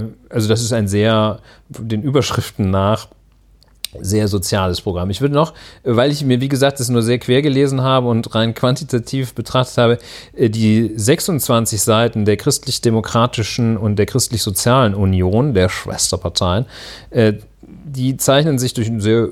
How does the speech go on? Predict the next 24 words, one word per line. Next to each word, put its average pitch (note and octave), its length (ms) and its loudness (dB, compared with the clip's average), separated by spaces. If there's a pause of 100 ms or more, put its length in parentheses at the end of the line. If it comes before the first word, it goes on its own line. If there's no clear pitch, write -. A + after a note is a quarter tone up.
(140)
schönes A#2 420 -2
Deckblatt B2 600 0
<laughs> - 40 -20
aus. D3+ 280 2 (380)
Ähm, A#2+ 420 4 (760)
da, B2+ 120 4
es C#4+ 400 0
fängt F#3+ 380 -2
allerdings C3+ 680 0
mit C#3+ 500 0
dem C#3 340 2
Wort B2 280 2
an, D3 160 -2
mit C3+ 160 -2
dem C#3 200 -4
auch, - 440 -6
äh, B2 140 -2
mit A#2+ 160 -2
diesem A#2 220 0
Slogan, D3 840 0
der A#2 320 2
auch B2+ 180 0
die A2+ 160 -6
hiesigen B2 540 -2